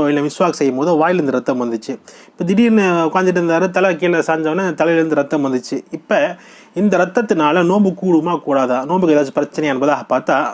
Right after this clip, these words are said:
ரத்தம் வெளியே வர்றதுனால ஒண்ணும் பிரச்சனை கிடையாது. அதாவது புகாரி ஷெரீஃப்ல பார்க்கும் பொழுது ஹஜரத் அப்துல்லாஹ் இப்னு அப்பாஸ் எது சொல்லுவார்கள், அதாவது ஒரு ஈஸியான ஒரு ஃபார்முலா என்னன்னு சொன்னாக்கா, அவர்கள் சொல்லுகிறார்கள்,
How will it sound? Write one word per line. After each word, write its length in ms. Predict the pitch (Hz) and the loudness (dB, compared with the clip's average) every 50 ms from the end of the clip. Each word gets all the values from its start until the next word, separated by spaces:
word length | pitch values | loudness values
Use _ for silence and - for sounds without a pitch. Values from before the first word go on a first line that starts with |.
| 131 143 | -6 -6
ரத்தம் 360 | 160 160 - _ - 240 247 220 156 139 160 151 139 | -6 -8 -6 _ -2 -2 -2 -2 -4 -4 -4 -2 0
வெளியே 260 | 147 170 190 214 202 175 151 | 0 0 2 2 2 2 2
வர்றதுனால 500 | 151 170 170 160 147 131 127 120 147 180 170 | 2 2 2 0 0 -2 -2 -4 -4 -4 -4
ஒண்ணும் 180 | 147 156 156 139 | -4 -4 -4 -4
பிரச்சனை 220 | 131 123 - 143 131 117 | -6 -6 -6 -6 -8 -6
கிடையாது. 380 | 120 113 110 113 113 117 123 117 107 - - - - - - - - | -6 -4 -4 -4 -2 -4 -6 -6 -8 -12 -18 -20 -18 -20 -18 -4 0
அதாவது 240 | 139 170 196 214 202 180 | 0 2 2 2 2 0
புகாரி 220 | 175 180 226 233 233 | 2 2 2 2 2
ஷெரீஃப்ல 260 | - 202 185 175 180 151 160 | 2 0 2 2 0 0 2
பார்க்கும் 260 | 170 165 165 165 156 156 | 0 0 0 0 2 2
பொழுது 200 | 160 185 208 175 170 165 - | 2 2 4 2 2 2 0
ஹஜரத் 320 | 165 180 180 170 - 156 | 0 0 0 0 -2 -2
அப்துல்லாஹ் 340 | 147 156 165 214 226 226 202 180 | -2 0 0 2 2 2 0 -2
இப்னு 140 | 175 170 160 | -2 -4 -2
அப்பாஸ் 280 | 165 175 190 170 - 160 | 0 0 0 0 0 -2
எது 120 | 147 156 151 147 131 143 | -2 0 -2 -2 -2 -2
சொல்லுவார்கள், 440 | 139 139 135 131 123 123 180 196 165 196 196 - - - - - - - - 131 | 0 0 0 0 0 0 0 2 0 0 -2 -6 -14 -20 -20 -20 -18 -8 -4 -2
அதாவது 280 | 147 165 185 196 208 220 202 185 | 0 2 2 2 2 2 2 2
ஒரு 120 | 175 165 160 151 147 143 156 160 180 214 | 2 2 2 2 2 2 2 2 2 0
ஈஸியான 320 | 202 - - 208 220 214 185 | 0 0 0 0 2 2 2
ஒரு 80 | 165 - | 0 0
ஃபார்முலா 340 | - 165 175 170 165 156 147 139 | -2 -2 0 0 0 0 0 -2
என்னன்னு 260 | 151 170 175 165 135 139 | -2 -2 -2 -2 -2 -2
சொன்னாக்கா, 340 | 143 135 123 113 123 131 165 208 214 208 - - - - - - - - | -2 -2 -2 0 0 0 0 0 -2 -6 -10 -16 -20 -20 -20 -16 -6 -2
அவர்கள் 260 | 160 165 160 160 156 - | 0 0 0 0 -2 -2
சொல்லுகிறார்கள், 540 | 175 190 165 175 160 143 127 156 190 226 | -2 -2 0 0 -2 -2 0 0 0 0